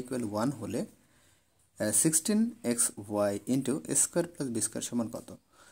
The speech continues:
তো আমরা কিন্তু সেম ওইভাবেই আছে, এ বি যদি এটাকে ধরি আর এটা স্কয়ার প্লাস বি স্কয়ার, তাহলে আমরা ওই সূত্রটা এখানে ইউজ করতে পারবো। অর্থাৎ কি, যে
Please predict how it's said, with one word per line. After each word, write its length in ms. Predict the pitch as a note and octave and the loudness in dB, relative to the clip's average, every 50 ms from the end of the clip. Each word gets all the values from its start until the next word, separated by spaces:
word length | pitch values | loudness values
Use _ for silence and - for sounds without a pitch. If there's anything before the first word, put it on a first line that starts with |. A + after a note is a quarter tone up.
| - _ _ _ _ _ _ _ | -20 _ _ _ _ _ _ _
তো 60 | - - - | -4 0 2
আমরা 280 | B2 C3 C#3 D3+ E3 | 2 2 2 2 0
কিন্তু 240 | E3+ F#3+ F#3 F#3 - F#3 - - - - | 0 0 -2 -2 -4 -4 -4 -6 -2 2
সেম 340 | - - - - E3+ C#3 G#2+ F2+ - - - _ - - _ | 4 4 6 6 6 4 4 0 -4 -10 -14 _ -20 -12 _
ওইভাবেই 440 | - C3+ C#3 C3+ C#3 C#3 C3 B2 G2 | 0 0 0 0 0 -2 0 0 0
আছে, 240 | - - - - - - - _ - | 0 -2 -4 -8 -8 -12 -18 _ -4
এ 200 | A2+ A#2+ B2 A#2 | 2 2 4 4
বি 180 | A2 A#2 A#2 | 6 4 4
যদি 260 | A2+ A2+ A#2 A2 A2+ G#2+ | 4 4 0 0 0 -2
এটাকে 220 | G#2 A#2 - A2 | -2 -2 -6 -6
ধরি 240 | G2+ A2 A2 A2+ D3+ G#3 G#3+ | -4 -2 -2 -2 -2 -2 -4
আর 180 | - A2+ - G#2+ | -6 -8 -6 -8
এটা 140 | - - - | -8 -4 -4
স্কয়ার 280 | - - - C3 B2+ B2+ | -4 -2 -2 -2 -4 -2
প্লাস 180 | - - A2 | -2 -4 -4
বি 120 | G#2 G2+ G#2 | -2 -4 -6
স্কয়ার, 280 | - - - F3+ A3+ A#3+ - _ _ | -8 -8 -8 -10 -10 -10 -14 _ _
তাহলে 180 | - C#3+ C#3+ D3+ D3 | -8 -6 -4 -4 -4
আমরা 120 | D3+ - | -4 -2
ওই 120 | D3 D#3 | -2 -2
সূত্রটা 380 | D#3 D#3+ - D#3+ - - - D#3 | -2 -2 -6 -12 -14 -6 -6 -4
এখানে 180 | C#3 D#3 D3 C3+ | -2 0 0 0
ইউজ 180 | B2 A#2+ A#2+ | 0 0 -2
করতে 240 | - A#2+ A#2+ - - - | -4 -6 -10 -10 -10 -8
পারবো। 240 | - F2+ F2 - - | -8 -8 -8 -8 -10
অর্থাৎ 240 | - - - C3+ - | -8 -4 -4 -4 -4
কি, 140 | - - A#3+ C4+ - - - - - - - _ _ _ - G#2+ G#2 | 0 0 0 0 0 -8 -18 -20 -20 -20 -20 _ _ _ -6 -2 0
যে 180 | A#2+ D3 G#3+ | 0 0 0